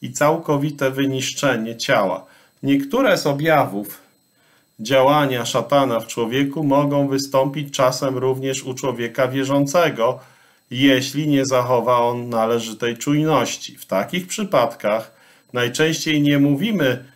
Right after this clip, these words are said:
od razu o opętaniu, a jednak one poświadczają działanie szatana w ludziach. Kiedy ten opętany spotkał Pana Jezusa Chrystusa, potwierdził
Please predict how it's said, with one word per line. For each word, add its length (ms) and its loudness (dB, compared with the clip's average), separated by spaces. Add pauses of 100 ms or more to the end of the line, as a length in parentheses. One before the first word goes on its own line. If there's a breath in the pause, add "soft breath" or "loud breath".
(180 loud breath)
od 240 -2
razu 500 2
o 180 0
opętaniu, 880 0
a 120 -4
jednak 880 -2
one 320 0
poświadczają 960 0
działanie 540 2
szatana 600 -2
w 80 -12
ludziach. 560 0 (640 soft breath)
Kiedy 320 0
ten 220 2
opętany 1040 2 (360 soft breath)
spotkał 800 2
Pana 360 2
Jezusa 600 0
Chrystusa, 760 -2
potwierdził 800 -2